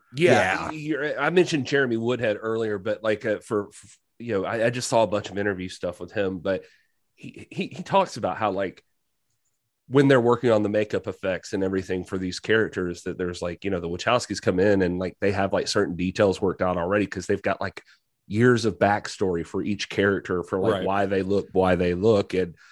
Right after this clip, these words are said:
Speaker 1: blah, blah, blah. Um, so
Speaker 3: Which
Speaker 1: he
Speaker 3: is
Speaker 1: talks
Speaker 3: not
Speaker 1: about
Speaker 3: unusual, but also, like,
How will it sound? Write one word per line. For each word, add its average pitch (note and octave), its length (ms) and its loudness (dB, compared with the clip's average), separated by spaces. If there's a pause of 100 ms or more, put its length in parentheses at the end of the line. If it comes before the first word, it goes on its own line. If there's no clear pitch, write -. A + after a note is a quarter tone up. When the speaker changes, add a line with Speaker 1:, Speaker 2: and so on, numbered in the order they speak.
(440)
Speaker 1:
blah, G2+ 220 4
blah, F#2+ 160 2
blah. F2 320 0 (400)
Um, F#2+ 400 0 (480)
so - 160 2
Speaker 3:
Which G3 140 6
Speaker 1:
he A#3 60 0
Speaker 3:
is - 60 -4
Speaker 1:
talks - 160 8
Speaker 3:
not C4+ 160 4
Speaker 1:
about B3 80 4
Speaker 3:
unusual, D#3+ 680 2
but C3 280 -4
also, E3+ 380 -2
like, B2 340 2